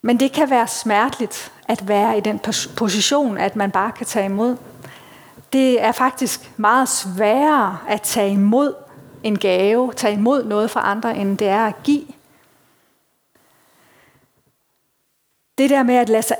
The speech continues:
elske, det er meget, meget sværere end at elske. Det er ubehageligt og svært for os om, at bare mærke vores egen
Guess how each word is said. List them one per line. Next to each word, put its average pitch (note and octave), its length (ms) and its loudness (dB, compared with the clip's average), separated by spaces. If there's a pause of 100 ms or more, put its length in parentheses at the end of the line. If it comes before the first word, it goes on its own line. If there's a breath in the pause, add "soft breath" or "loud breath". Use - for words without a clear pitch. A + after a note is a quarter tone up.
elske, A3+ 520 0 (1200 loud breath)
det B3+ 200 2
er A3+ 200 -2 (240)
meget, G#3 640 2
meget G#3 300 -2
sværere G#3 500 0 (360)
end G3+ 340 0
at G#3 180 -4 (100)
elske. A#3 480 -2 (1600 soft breath)
Det A#3 260 4
er G3+ 340 0 (920 loud breath)
ubehageligt A#3+ 840 0
og G3+ 500 -2 (200)
svært C4 480 2
for G#3 220 0
os G3+ 240 -2
om, G3+ 220 0 (540 loud breath)
at G#3 80 0
bare G#3+ 200 2
mærke A3+ 440 2
vores G#3 200 0
egen A#3+ 460 0